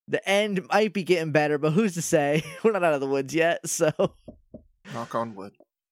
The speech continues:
Speaker 1: Um, so I have, uh, I have a bunch of questions here. Buffering.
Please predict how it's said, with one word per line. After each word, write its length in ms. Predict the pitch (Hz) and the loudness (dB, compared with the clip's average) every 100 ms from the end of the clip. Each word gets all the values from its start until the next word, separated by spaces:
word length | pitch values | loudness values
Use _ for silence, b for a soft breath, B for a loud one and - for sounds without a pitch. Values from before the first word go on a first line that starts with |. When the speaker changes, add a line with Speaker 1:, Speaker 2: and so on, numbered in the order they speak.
| _ - | _ -6
Speaker 1:
Um, 480 | 143 135 135 131 - _ - | -2 -2 -2 -6 -12 _ -14
so 360 | - 160 147 | -6 -2 -2
I 240 | 101 160 196 | -2 -2 -2
have, 460 | 185 170 165 151 - | -2 0 -2 -4 -8
uh, 600 | 147 156 156 151 151 143 - - | -4 -2 -2 -2 -4 -6 -10 -6
I 100 | 170 | -4
have 120 | 180 | -4
a 60 | 175 | -4
bunch 240 | 180 165 | -6 -6
of 60 | - | -4
questions 840 | 196 190 120 90 82 - - - _ _ _ | -4 -4 -6 -10 -10 -12 -14 -18 _ _ _
here. 440 | 127 98 98 104 _ _ _ _ - | -8 -6 -6 -10 _ _ _ _ -8
Buffering. 520 | 139 - 90 71 - | -8 -8 -12 -12 -20